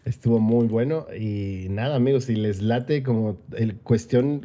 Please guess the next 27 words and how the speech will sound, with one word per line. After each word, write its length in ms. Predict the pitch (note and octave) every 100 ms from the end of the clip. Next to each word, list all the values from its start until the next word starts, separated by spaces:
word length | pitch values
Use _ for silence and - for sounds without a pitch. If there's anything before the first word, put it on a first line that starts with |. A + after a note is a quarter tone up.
| A2+
la 120 | B2
cuestión 280 | A#2+ A#2 C#3+
competitiva, 760 | G3 F#3 D3+ A#2+ - C3 G#2 - - - - -
a 400 | G2 F#2+ F#2 G#2
cuestiones 480 | A#2+ G#2 A#2+ B2 C3
estratégicas 1040 | C3 G2+ F2+ A#2 C3+ C3+ B2+ C3+ C3+ B2+
y 60 | A2+
todo 340 | - A#2 A#2+
eso, 400 | A#2 A#2 D#3 E3
sí 160 | - B2+
les 140 | C3+
recomiendo 380 | C3 A#2 A2 A#2+
que 60 | A#2
se 120 | A#2
den 100 | A2
una 140 | A2+
vuelta 360 | G#2 A2 A2 G#2
y 100 | G#2
lo 140 | G2
vean. 280 | F#2+ A2+ B2+
Solo 180 | C3+ E3
no 120 | F3+
descarguen 420 | E3 C3+ D#3 C3+
lol, 240 | G#2+ A2+ -
¿saben? 380 | - - C3+ C3
Ahí, 120 | G#2+
eh, 220 | - G2+